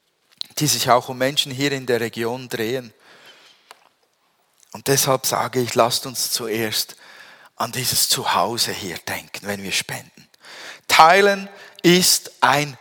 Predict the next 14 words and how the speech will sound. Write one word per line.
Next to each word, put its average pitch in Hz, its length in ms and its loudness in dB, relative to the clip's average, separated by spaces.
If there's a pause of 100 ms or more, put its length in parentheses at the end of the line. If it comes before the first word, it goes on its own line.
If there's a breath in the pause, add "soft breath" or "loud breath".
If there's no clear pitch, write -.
Segen, 135 600 2 (560 loud breath)
weil 131 200 4
es 131 160 0
dich - 240 -6
geistlich 175 640 4
wachsen 190 420 6
lässt, 196 540 4 (640 loud breath)
weil 147 240 6
es - 160 4
Gottes 143 400 2
Pläne 196 500 6
fördert 202 500 2
und - 300 -2
andere 175 500 6